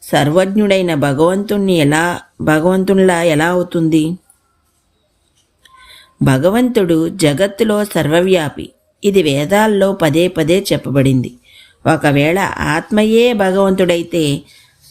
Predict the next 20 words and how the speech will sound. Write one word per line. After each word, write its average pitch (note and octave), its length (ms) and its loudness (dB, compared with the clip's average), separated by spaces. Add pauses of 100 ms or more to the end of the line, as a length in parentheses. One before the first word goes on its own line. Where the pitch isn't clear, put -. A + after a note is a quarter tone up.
(120)
ఆత్మ A3 400 -2
అన్ని F3+ 400 -2
సమయాల్లో G3 880 0
అన్ని F3 380 2
చోట్ల F3+ 300 0
ఉండాలి. C#3+ 580 -2 (220)
కాబట్టి D3+ 600 -2 (480)
మరణించిన A#3 600 0
పిదప F3+ 540 -2
స్వర్గానికి G#3+ 680 0
పోవటం F#3+ 580 -2 (200)
లేదా F3 400 2
నరకానికి G3+ 600 -2
పోవటం F3 560 -2
అన్న E3+ 200 0
ప్రశ్న D3 380 -4
ఎక్కడిది? F3 640 0 (800)
ఆత్మలు G3 500 -2
అసంఖ్యాకముగా F3 1080 -2
ఉంటాయి D3 440 -2